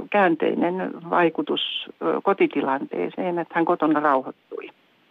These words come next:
Ö, tämän lisäksi Moreno myös käytti tätä Barbaran ja George, George-nimisen kumppanin, niin, ö,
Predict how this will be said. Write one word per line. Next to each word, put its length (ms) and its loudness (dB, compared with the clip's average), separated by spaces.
Ö, 280 4
tämän 180 2
lisäksi 380 2
Moreno 560 4
myös 360 2
käytti 360 2
tätä 280 0
Barbaran 640 0
ja 260 0
George, 300 6
George-nimisen 800 4
kumppanin, 680 -2
niin, 260 -4
ö, 140 -8